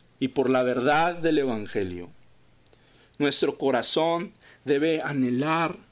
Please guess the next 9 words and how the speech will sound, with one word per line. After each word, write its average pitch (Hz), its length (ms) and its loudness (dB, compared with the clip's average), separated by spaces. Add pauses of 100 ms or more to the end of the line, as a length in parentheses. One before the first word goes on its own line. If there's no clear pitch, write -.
(260)
profundamente 135 1300 -2 (760)
el 139 200 2
que 131 180 2
otros - 720 -2 (420)
de 123 120 -2
igual 127 440 0
manera 113 560 -2 (540)
sean 107 520 -8 (520)
alcanzados. 95 1120 -12